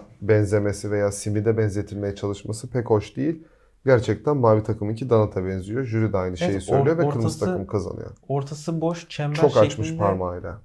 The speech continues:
Speaker 2: Hayır, olur mu zaten? Ben ilk defa görüyorum.
Speaker 1: Ortasında bir parça boşluk olur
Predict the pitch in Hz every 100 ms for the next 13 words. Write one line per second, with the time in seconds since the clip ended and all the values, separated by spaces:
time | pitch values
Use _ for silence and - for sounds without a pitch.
0 | _ 117 110 - 107 139 175 143 104 98
1 | 98 104 110 131 135 110 95 95 92 95
2 | 92 92 123 120 117 135 135 151 190 190
3 | 131 165 143 135 147 127 131 - 131 147
4 | 175 226